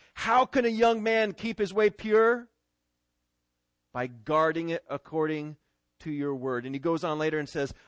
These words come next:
"I have stored up your word in my heart that I might not sin against you." Men, how do you keep from sinning? It's not from coming up with a bunch of rules and regulations for your life. You cannot control yourself just by living by do this and don't do that.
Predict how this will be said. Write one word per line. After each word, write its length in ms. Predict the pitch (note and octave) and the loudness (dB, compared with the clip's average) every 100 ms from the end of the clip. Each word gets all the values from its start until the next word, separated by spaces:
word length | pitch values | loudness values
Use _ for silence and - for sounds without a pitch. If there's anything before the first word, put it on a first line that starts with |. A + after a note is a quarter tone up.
| - | -6
"I 120 | E3 | -2
have 140 | F3 - | -2 -2
stored 420 | - G#3+ G#3 G3+ | -6 -2 0 0
up 140 | G3 | 0
your 120 | F3+ | -2
word 360 | D#3 E3+ F#3 F#3 | -2 0 0 0
in 140 | D#3+ | -4
my 140 | E3 D#3+ | -4 -2
heart 340 | F3 F3 - | 0 0 0
that 100 | D3 | -4
I 80 | C#3 | -4
might 380 | C#3+ D3+ E3 E3 | -4 -6 -6 -6
not 240 | E3 - | -8 -8
sin 180 | - D#3+ | -10 -10
against 400 | C#3+ D3+ C#3+ - | -8 -10 -10 -12
you." 240 | D3 C3 - _ | -10 -10 -12 _
Men, 600 | - D#3+ G3+ A3 A3+ A#3+ - - | -12 0 4 6 4 2 -6 -8
how 300 | F3+ G#3+ A3+ | 2 4 6
do 100 | G#3+ | 4
you 320 | G#3+ G#3+ A3 - - | -2 -2 -2 -8 -8
keep 320 | A3 A3 - _ _ | -2 -2 -4 _ _
from 180 | G3+ | -6
sinning? 580 | G3 - A3 G3+ D3 G#2+ - _ _ _ _ _ _ _ _ _ _ _ _ _ _ _ | -6 -2 0 0 -4 -10 -20 _ _ _ _ _ _ _ _ _ _ _ _ _ _ _
It's 200 | G3 - | -12 -8
not 240 | A3 B3+ - | -4 -2 -4
from 140 | B3+ | -6
coming 340 | - G#3 G3 | -4 -4 -2
up 140 | F3+ F#3+ | -2 -4
with 140 | F#3+ | -6
a 40 | E3+ | -6
bunch 280 | E3 E3 | -6 -6
of 160 | F#3 D3+ | -8 -4
rules 280 | E3 F3 E3 | -2 -2 -4
and 120 | E3+ | -6
regulations 600 | D3+ D3 D#3+ C#3 C3+ D3 | -6 -4 -2 -4 -4 -12
for 180 | - D3+ | -8 -4
your 100 | F3 | -2
life. 180 | A3 - _ _ | -2 -4 _ _
You 180 | D#3+ G3 | -10 -10
cannot 560 | - - G3+ G#3 A3 | -8 -6 -2 -2 -2
control 520 | - A3+ - A#3 A#3+ B3 | -4 -10 -6 2 2 2
yourself 420 | G#3 - E3 E3+ | 0 -2 -2 -2
just 220 | F3 - | -10 -4
by 160 | F3+ F3 | -2 -2
living 320 | F3+ F3+ E3 | -2 -6 -2
by 220 | D#3 D3 | 0 0
do 260 | C3+ D3+ E3+ | -2 -6 -4
this 200 | F3 E3 | -4 -6
and 120 | C#3+ | -8
don't 180 | D#3 D3 | -6 -6
do 120 | C#3+ | -4
that. 280 | C3+ G#2+ | -4 -4